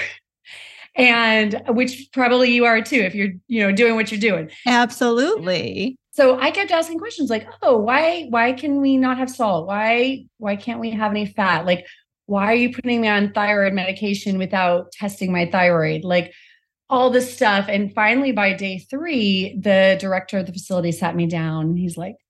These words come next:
Speaker 1: "Okay, Katrina, you need to trust in this process. And, you know, you just need to let go and stop asking all these questions."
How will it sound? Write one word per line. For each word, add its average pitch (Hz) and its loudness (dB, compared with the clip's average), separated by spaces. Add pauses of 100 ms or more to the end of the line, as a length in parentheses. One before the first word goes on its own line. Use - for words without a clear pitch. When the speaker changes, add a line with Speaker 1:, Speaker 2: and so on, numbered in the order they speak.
(600)
Speaker 1:
"Okay, 214 0
Katrina, 175 -2 (120)
you 220 0
need 269 4
to 226 -4
trust 185 -8
in 196 -4
this 170 -2
process. 165 -10 (140)
And, 175 0 (280)
you 202 0
know, 165 0
you 175 -2
just 240 -4
need 202 0
to 180 -2 (420)
let 196 0
go 196 2
and 185 2
stop 175 -4
asking 175 -4
all 156 -2
these 147 -2
questions." 185 -10